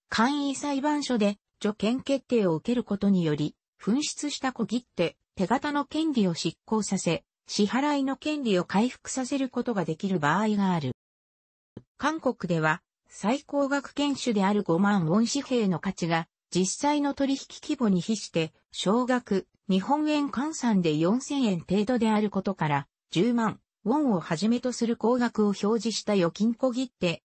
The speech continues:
手表がヌサに準じて広く流通し、自動取引装置、エーティーエムでも預け入れ、振り出しなどが取り扱われている。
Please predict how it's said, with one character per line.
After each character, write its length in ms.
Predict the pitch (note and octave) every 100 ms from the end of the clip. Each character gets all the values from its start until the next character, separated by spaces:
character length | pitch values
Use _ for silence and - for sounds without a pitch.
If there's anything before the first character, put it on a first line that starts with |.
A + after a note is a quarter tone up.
| _ -
手 100 | C#4
表 340 | C#4 C4 A#3
が 100 | G#3+
ヌ 100 | A3
サ 140 | A#3+
に 160 | G#3+ F#3
準 240 | F3+ G3
じ 140 | G3+ G3+
て 160 | F#3+
広 260 | F3 G3 A#3
く 120 | -
流 180 | F#3+ G#3+
通 200 | - G#3
し、 240 | F3+ E3+ - _ -
自 140 | F#3+
動 180 | C4 D#4
取 200 | C#4 C4+
引 60 | B3+ - -
装 200 | - B3
置、 380 | - F3+ E3+ _ _
エ 160 | E3 B3+
ー 40 |
テ 120 | D4+ C#4+
ィ 100 | C#4
ー 40 |
エ 40 | C4
ム 140 | G#3+
で 140 | A3+
も 160 | A#3 E3+
預 200 | D#3 F3
け 100 | G3+
入 100 | F3+
れ、 240 | D#3+ E3+ - _
振 180 | _ F#3+
り 120 | B3+
出 120 | D#4 D#4+
し 120 | C#4+
な 160 | C#4+
ど 100 | C4+
が 140 | G#3+ E3+
取 280 | F3 F3 A3
り 60 |
扱 300 | G3+ - -
わ 140 | A3 G3
れ 100 | F#3
て 140 | F#3+
い 120 | E3+
る。 80 | D3